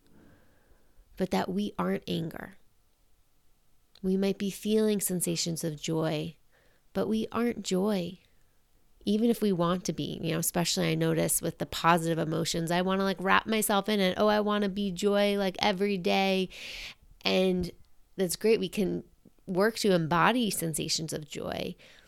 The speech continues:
but we can't grasp or hold on to the positive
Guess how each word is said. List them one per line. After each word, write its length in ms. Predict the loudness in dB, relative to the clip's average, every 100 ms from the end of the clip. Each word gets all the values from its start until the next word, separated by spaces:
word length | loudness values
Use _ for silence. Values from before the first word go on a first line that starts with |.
| _ _ _ _
but 160 | -6 -2
we 100 | -4
can't 480 | -4 -4 -2 -4 -2
grasp 800 | 0 4 4 2 0 -4 -4 -16 -16 -6
or 80 | -4
hold 440 | -2 0 2 2
on 280 | 2 2 0
to 160 | -2
the 100 | -4
positive 640 | -4 0 2 2 0 -4